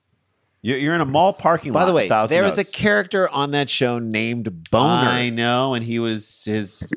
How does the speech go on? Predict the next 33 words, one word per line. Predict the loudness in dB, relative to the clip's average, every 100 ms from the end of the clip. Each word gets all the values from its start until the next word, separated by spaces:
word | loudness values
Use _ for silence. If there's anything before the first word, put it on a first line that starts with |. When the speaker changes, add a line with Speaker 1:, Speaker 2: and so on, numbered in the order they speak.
| -4
Speaker 1:
uh, | -4 -4
brother | -2 0 2 0 -2
of, | -4 -6 -2
uh, | 0 0 0 0 -2 -4
yeah, | -2 0 0 -2
may | -4
he | -4
rest | -2 -4 -6
in | -10
peace. | -6 -6 -8
Very | -8 -8 -6
sad | -4 0 0 -2
that | -4
we | 0
Speaker 2:
Yeah. | 2 2
Speaker 1:
lost | -2 -6
him. | -12 -10
Speaker 2:
Yeah. | -2 0 0 -4 _
Speaker 1:
Uh, | -2 0 2 -2
very, | -2 2 2 0
very | -4 -6
sad | -4 -4 -4
that |
we | -8
lost | -4 -4 -4 -8
him. | -12 -12 -16 -8 -6
Uh, | -6
Jimmy | -6 -6
Pardo's | -2 -2 -2 0
wife's | 0 0
brother. | -2 0 2 0
Speaker 2:
That's | -6 -6
right. | -2 -2 -2